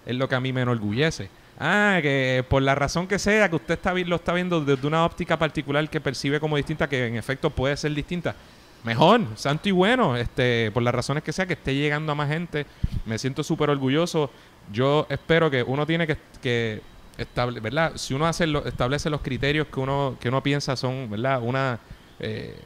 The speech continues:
una buena campaña o una, yo creo que de antemano tú lo, a-, los has cumplido o has excedido, ¿verdad? La, por lo menos la expectativa de, de muchos de nosotros. Y estamos súper orgullosos, con muchas expectativas de lo que vaya a pasar en, en las próximas elecciones.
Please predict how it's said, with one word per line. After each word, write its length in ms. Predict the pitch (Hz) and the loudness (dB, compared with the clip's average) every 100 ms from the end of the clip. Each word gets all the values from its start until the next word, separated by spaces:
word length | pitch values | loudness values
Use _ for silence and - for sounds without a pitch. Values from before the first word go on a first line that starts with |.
| - - | -20 -14
una 200 | - 131 147 | -4 0 2
buena 260 | 147 156 | 2 2
campaña 680 | 151 131 120 147 147 123 107 | 0 -2 2 2 2 -2 -2
o 160 | 104 104 | -4 -4
una, 260 | 131 123 | -2 -4
yo 180 | 104 113 | -4 -2
creo 200 | 135 147 | 2 2
que 160 | 135 107 90 - | 2 -2 -6 -10
de 60 | 113 | -6
antemano 440 | 113 113 139 156 | -4 -2 0 0
tú 140 | 120 117 | -2 -2
lo, 160 | 131 | -2
a-, 120 | 123 107 | -2 -6
los 260 | 104 110 | -6 -4
has 100 | 123 | -6
cumplido 600 | - 139 123 139 156 135 | -6 -8 -4 -2 0 0
o 120 | 113 113 | 0 -2
has 80 | |
excedido, 720 | 127 - 127 120 135 123 113 117 | -6 -4 -4 -2 0 -2 -4 -6
¿verdad? 260 | 98 117 123 | -10 -10 -8
La, 80 | |
por 140 | 101 101 | -8 -8
lo 60 | 104 | -6
menos 100 | 120 | -6
la 60 | |
expectativa 480 | 117 104 113 107 120 | -8 -10 -10 -8 -6
de, 140 | 117 101 | -6 -6
de 140 | 95 | -8
muchos 260 | 98 120 117 | -8 -10 -10
de 80 | |
nosotros. 400 | 123 143 139 - - - - - | -8 -6 -4 -6 -10 -20 -20 -10
Y 80 | 120 | -8
estamos 320 | - 135 156 | -2 -2 0
súper 240 | - 160 160 | 0 4 4
orgullosos, 480 | 156 147 175 180 151 | 4 2 2 0 -2
con 140 | 127 | -4
muchas 280 | 123 135 165 | -4 0 0
expectativas 640 | 160 165 - 147 156 156 | 0 -4 0 0 2 0
de 120 | 131 131 | 0 -4
lo 100 | 120 | -2
que 80 | |
vaya 220 | 117 120 131 | -2 0 0
a 20 | |
pasar 260 | 135 139 139 | -2 -2 -4
en, 140 | 139 | -4
en 120 | 120 | -4
las 80 | 120 | -4
próximas 340 | - 127 139 | -6 -6 -4
elecciones. 480 | 139 135 156 160 151 | -4 -4 -4 -2 -4